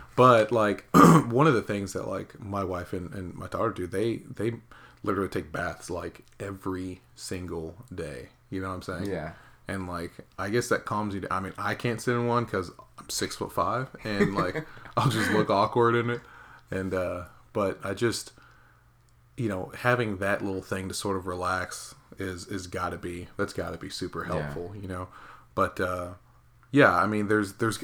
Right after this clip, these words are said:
Speaker 1: and then people talk about meditation. They talk about yoga. They talk about all those other things. I'm
Speaker 2: Mm-hmm.
Speaker 1: one hundred percent down with those. But it, the big thing for a lot of people is just getting started.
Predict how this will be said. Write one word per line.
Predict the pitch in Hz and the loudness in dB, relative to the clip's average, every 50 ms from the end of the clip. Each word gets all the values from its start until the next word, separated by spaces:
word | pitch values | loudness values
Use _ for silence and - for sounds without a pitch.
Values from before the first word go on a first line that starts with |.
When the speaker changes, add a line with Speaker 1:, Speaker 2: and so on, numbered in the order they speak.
| - - | -4 -4
Speaker 1:
and | 113 117 117 131 | -2 0 4 6
then | 151 143 | 6 6
people | 139 - 175 165 - 156 | 6 4 0 -2 0 0
talk | - - 151 | 0 0 2
about | 147 147 117 | 2 2 2
meditation. | 117 131 139 139 135 - 143 147 139 - - 92 | 2 2 2 2 2 2 0 0 0 -2 -6 -8
They | 90 92 | -8 -2
talk | - 110 107 | 2 2 4
about | 107 107 110 98 98 | 4 4 2 2 2
yoga. | 98 107 110 101 101 85 76 78 | 2 2 2 2 0 -2 -4 -4
They | 85 90 | -6 -8
talk | 87 - 104 101 - | -6 -6 -6 -4 -2
about | 110 101 101 | 0 2 2
all | 101 101 | 2 2
those | 98 104 98 95 | 2 0 -2 -2
other | 98 104 104 | -4 -4 -4
things. | 90 - - - 87 92 98 | -6 -8 -10 -14 -10 -4 -2
I'm | 98 101 98 95 90 | -2 -2 -2 -4 -6
Speaker 2:
Mm-hmm. | 90 92 | -8 -6
Speaker 1:
one | 107 110 101 | -4 -4 -2
hundred | 104 107 113 98 | -4 -4 -6 -6
percent | - - 101 85 87 | -6 -6 -8 -6 -4
down | - 95 104 101 | -2 -2 -2 -2
with | 90 85 - | -2 -4 -6
those. | 90 87 90 - - - - - - - - - - - - | -6 -6 -6 -8 -10 -14 -18 -18 -16 -16 -16 -18 -18 -8 -2
But | - 104 90 | 2 2 4
it, | 107 113 107 - - | 4 2 0 -2 -4
the | - 107 | -4 0
big | 95 117 127 123 - | 2 2 2 2 2
thing | 139 127 110 | -2 -2 -2
for | - - 107 | 0 0 0
a | |
lot | 98 98 113 127 | 0 2 0 0
of | 131 | -2
people | - 98 - - 101 | -4 -6 -6 -4 -4
is | 98 | -4
just | 107 104 - | -4 -2 0
getting | 113 107 98 90 | 0 0 0 -2
started. | - - - 90 98 104 - 92 | -6 -6 -4 -4 -2 -2 -4 -6